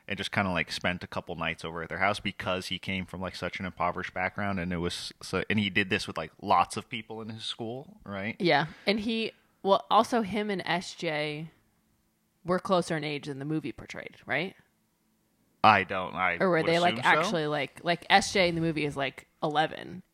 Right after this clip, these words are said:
Speaker 2: and Michael Oher is,
Speaker 1: Yeah,
Speaker 2: like,
Speaker 1: I don't know exactly how old
Speaker 2: eighteen.
Speaker 1: he is. That's, but so he's the kid. Um, so no, I think their father came out and spoke.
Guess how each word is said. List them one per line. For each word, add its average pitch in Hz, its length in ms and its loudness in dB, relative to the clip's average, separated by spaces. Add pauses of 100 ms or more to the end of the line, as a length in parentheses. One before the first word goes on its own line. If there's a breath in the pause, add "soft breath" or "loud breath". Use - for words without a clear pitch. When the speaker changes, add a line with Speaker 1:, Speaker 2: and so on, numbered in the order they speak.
Speaker 2:
and 120 420 -4 (200)
Michael 160 260 0
Oher 151 320 4
is, 107 60 0
Speaker 1:
Yeah, 107 60 -2
Speaker 2:
like, 120 220 -2
Speaker 1:
I 120 80 8
don't 139 160 4
know 135 180 6
exactly 92 420 2
how 90 160 2
old 85 360 -2
Speaker 2:
eighteen. 156 200 0
Speaker 1:
he 165 160 0
is. 82 420 -4
That's, 120 260 10 (140)
but 120 140 4
so 107 220 4
he's 127 320 -2
the 120 80 -2
kid. 92 460 2 (320)
Um, 107 320 2 (120)
so 117 180 4
no, 110 220 6
I 104 80 8
think - 160 2
their 107 140 4
father 98 500 8
came 85 320 -6
out 55 260 -6
and 78 160 -10
spoke. - 380 -10